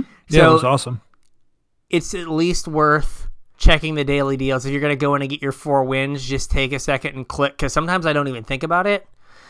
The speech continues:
Speaker 1: Yeah.
Speaker 2: 'cause they're usually things I don't want.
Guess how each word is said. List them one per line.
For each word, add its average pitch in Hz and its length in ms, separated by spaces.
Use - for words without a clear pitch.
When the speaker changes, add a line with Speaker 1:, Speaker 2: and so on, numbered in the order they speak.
Speaker 1:
Yeah. 120 100
Speaker 2:
'cause 147 120
they're 147 120
usually 151 360
things 143 320
I 131 120
don't 127 300
want. 131 600